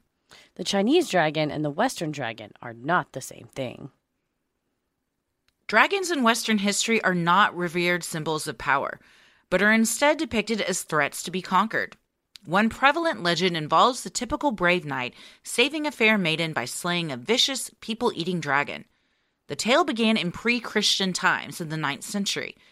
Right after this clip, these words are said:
Speaker 2: but was later attributed to Saint George, who would become the patron saint of England.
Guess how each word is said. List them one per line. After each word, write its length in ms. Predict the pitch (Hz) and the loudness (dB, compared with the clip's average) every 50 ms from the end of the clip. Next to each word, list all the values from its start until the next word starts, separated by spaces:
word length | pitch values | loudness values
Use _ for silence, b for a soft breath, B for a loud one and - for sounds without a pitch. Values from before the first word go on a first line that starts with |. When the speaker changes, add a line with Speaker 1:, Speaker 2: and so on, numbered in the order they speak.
| b b b b - | b b b b -10
Speaker 2:
but 80 | - | -8
was 180 | 156 165 135 151 | -6 -4 -4 0
later 300 | 175 196 240 311 311 311 | 0 2 2 2 0 0
attributed 540 | 294 - - - 170 131 143 127 151 151 151 | 0 -2 -2 -2 -2 -2 -2 -4 -4 -4 -4
to 60 | 160 | -8
Saint 280 | - - 185 165 139 143 | -6 -4 -6 -6 -2 -2
George, 480 | - 214 247 180 - - - - - B B B B B B B | 0 0 2 0 0 -4 -8 -10 -10 B B B B B B B
who 100 | - 170 | -4 -4
would 100 | 165 151 | -2 -2
become 320 | 147 156 - 185 180 170 | -4 -6 -4 -4 -4 -4
the 80 | 156 151 | -4 -6
patron 440 | - - - 262 269 - 294 269 233 | -8 -8 -8 -6 -6 -4 -4 -4 -4
saint 260 | - - 156 147 151 | -2 -4 -4 -4 -4
of 80 | 156 175 | -4 -2
England. 420 | 208 208 196 156 135 - - | -2 0 0 -2 -4 -6 -8